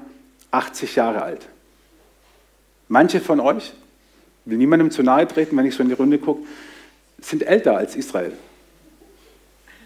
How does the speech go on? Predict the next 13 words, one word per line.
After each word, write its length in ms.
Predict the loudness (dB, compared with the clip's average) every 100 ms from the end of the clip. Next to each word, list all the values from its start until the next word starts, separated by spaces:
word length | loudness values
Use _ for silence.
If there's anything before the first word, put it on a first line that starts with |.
| _ _ _ _ -20 -20 -20 -20 _ _ -20 -20 _ _ _ _ _ -20 -20 -20
Faszinierend, 600 | -2 -2 2 2 4 4
oder? 240 | 0 -2 -6 -14 _ _ _ _ _ _ _ _ -20 -20 -20 -2
Der 100 | 0
Staat 440 | 2 2 2 0 -4
Israel 600 | -6 2 4 6 4 0 -6 -18 -20 _ _ _ _
wurde 400 | 2 4 4 0 -4 -16 -20 -20 _ _ _
neunzehnhundertachtundvierzig 1400 | 2 2 4 2 2 -2 -6 -4 0 2 2 -2 -8 -10 -20 _ _
gegründet. 500 | -8 -2 0 -2 -6 -14 -20 -20 _ _ _ _ _ _ -20 -20 -20 -20 -20 -20 -20 -20 2
Neunzehnhundertachtundvierzig 1120 | 4 6 6 6 4 2 2 4 2 2 4
wurde 160 | 6
er 80 | 6
gegründet 720 | 4 2 2 4 2 0 -6 -2
und 260 | 0 0